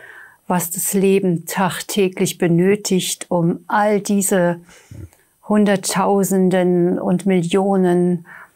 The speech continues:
äh, Stoffwechselprozesse von selbst, selbstständig bereitstellt, wenn ich nur annähernd verstehe, und ich glaube, ein menschliches Leben und der Intellekt wird nicht ausreichen, um zu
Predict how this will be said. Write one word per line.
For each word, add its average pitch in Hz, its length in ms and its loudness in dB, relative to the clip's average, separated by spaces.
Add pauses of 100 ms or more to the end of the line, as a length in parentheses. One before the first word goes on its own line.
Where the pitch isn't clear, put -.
(320)
äh, 175 220 0
Stoffwechselprozesse 185 1700 -2 (1400)
von 175 380 0
selbst, 185 840 -2 (300)
selbstständig 185 840 -2
bereitstellt, 170 1040 -2 (640)
wenn 190 160 2
ich 190 160 0
nur 190 240 0
annähernd 208 540 2
verstehe, 190 800 0
und 175 180 -2
ich 185 160 -4
glaube, 180 360 0
ein 175 180 0
menschliches 185 640 -2
Leben 185 480 2
und 170 380 -4 (120)
der - 100 0
Intellekt 175 560 -2 (180)
wird 190 140 0
nicht 202 200 -2
ausreichen, 185 720 -2
um 180 220 0
zu 180 380 -2